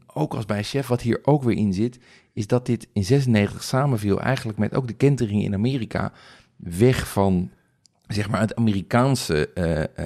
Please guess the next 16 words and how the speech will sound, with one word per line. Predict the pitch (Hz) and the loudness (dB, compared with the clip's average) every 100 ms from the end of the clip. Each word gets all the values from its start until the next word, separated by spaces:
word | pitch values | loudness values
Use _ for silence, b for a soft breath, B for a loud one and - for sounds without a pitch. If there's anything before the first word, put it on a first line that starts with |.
| - - | -10 -8
het, | 90 - | -10 -8
het | - | -8
Amerikaanse | - 101 90 110 117 113 98 B B B | -2 -2 0 2 2 2 -2 B B B
Italiaans, | 104 92 90 80 110 127 | -2 2 4 4 2 2
hè, | 107 | 0
de, | 104 95 90 87 B B | 4 4 2 -2 B B
wat | - | -2
is | 98 | 0
het | 104 | 0
ook | 92 | 2
weer, | 110 95 | 2 2
eh, | 90 92 | 0 0
chicken | - 120 107 92 | 2 2 2 4
parm | 113 101 90 87 - | 4 6 4 2 2
en, | 95 90 90 | 0 2 2
eh, | 87 87 | 2 2